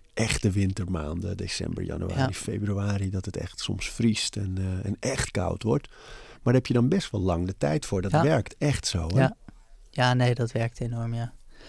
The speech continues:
Speaker 2: Dat lichaam went zo makkelijk aan één, twee graden kouder. Ja, en als het op een gegeven moment het water twintig graden is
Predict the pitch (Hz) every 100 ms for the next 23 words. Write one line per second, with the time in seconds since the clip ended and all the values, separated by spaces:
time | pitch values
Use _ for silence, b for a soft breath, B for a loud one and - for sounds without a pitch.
0 | B B B B B B B B - 123
1 | 127 127 - 120 123 123 123 127 135 -
2 | 127 - 117 120 120 - 123 120 123 117
3 | 117 120 131 120 127 b b 123 120 -
4 | - 123 120 117 - 117 - 120 117 -
5 | 120 - 123 120 120 123 - 123 123 127
6 | 135 123 120 120 -